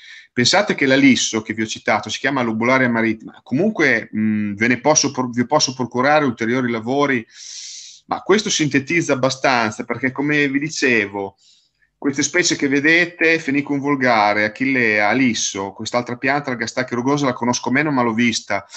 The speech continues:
Coriandolo, Grano saraceno, sono tutte piante eccezionali. Aggiungo tutte le ombrellifere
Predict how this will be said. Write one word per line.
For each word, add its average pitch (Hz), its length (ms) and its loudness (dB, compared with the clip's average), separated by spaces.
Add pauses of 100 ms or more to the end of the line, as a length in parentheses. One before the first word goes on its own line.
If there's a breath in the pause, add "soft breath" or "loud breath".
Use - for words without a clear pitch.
(480 loud breath)
Coriandolo, 131 640 4
Grano 127 200 2
saraceno, 139 440 -2
sono 131 180 -8
tutte 113 200 -6
piante 135 340 -2
eccezionali. 113 720 -2
Aggiungo 147 720 0
tutte 214 300 -4
le 139 80 2
ombrellifere 117 960 -2